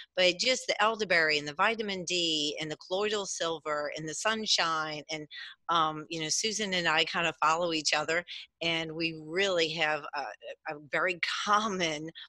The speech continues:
bond and a very, uh, very like-minded in our ways. And it is, it's well-roundedness. It's getting the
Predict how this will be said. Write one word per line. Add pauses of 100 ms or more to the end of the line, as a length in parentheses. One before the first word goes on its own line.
(120)
bond (100)
and
a
very,
uh, (340)
very (100)
like-minded (160)
in
our
ways.
And
it
is, (460)
it's
well-roundedness.
It's
getting
the